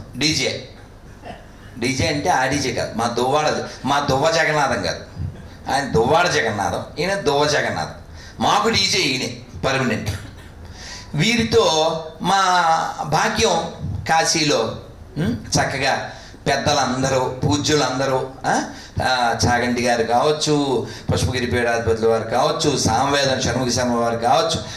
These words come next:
వీళ్ళందరి సమక్షంలో మేం మాట్లాడడం,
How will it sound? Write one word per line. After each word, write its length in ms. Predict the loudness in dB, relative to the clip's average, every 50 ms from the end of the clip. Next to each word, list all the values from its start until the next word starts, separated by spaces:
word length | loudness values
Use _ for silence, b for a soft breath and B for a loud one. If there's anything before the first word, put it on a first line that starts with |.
| B B -2
వీళ్ళందరి 600 | 0 0 2 2 0 0 0 0 0 2 2 2
సమక్షంలో 720 | 2 2 2 2 0 0 0 0 0 2 2 2 2 2 2
మేం 340 | 2 0 0 0 0 0 0
మాట్లాడడం, 880 | 2 0 0 -2 -2 0 2 2 2 2 0 0 2 2 2 2 0